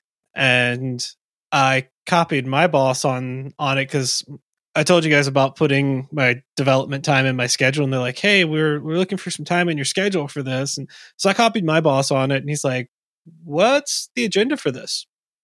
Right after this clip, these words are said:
It's like, "That's a lot of time for a developer to not be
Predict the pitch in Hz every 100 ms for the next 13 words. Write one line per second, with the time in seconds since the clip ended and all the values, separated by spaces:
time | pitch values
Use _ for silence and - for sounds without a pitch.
0 | _ - 131 127 185 277 220 220 202 220
1 | 254 214 147 139 127 123 135 127 - _
2 | _ - 139 139 131 147 143